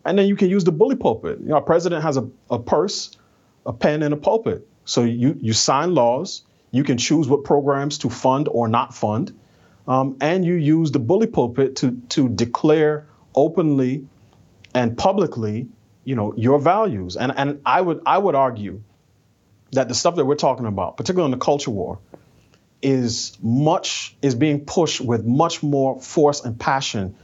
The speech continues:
through the corporatocracy than the Federal Reserve, right?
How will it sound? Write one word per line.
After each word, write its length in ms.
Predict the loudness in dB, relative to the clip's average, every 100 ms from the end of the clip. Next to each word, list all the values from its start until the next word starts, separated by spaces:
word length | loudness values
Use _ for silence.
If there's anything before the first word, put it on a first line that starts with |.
| _ _ _ _
through 260 | 0 2 4
the 100 | 0
corporatocracy 1080 | 0 0 0 -2 -2 -2 -4 -4 -4 -4 -6 -12 _ _ -2
than 240 | 0 2
the 80 | 0
Federal 440 | 0 0 0 0
Reserve, 580 | -2 0 0 -2 -6 -16 _ _ _ _ _
right? 300 | 0 0 0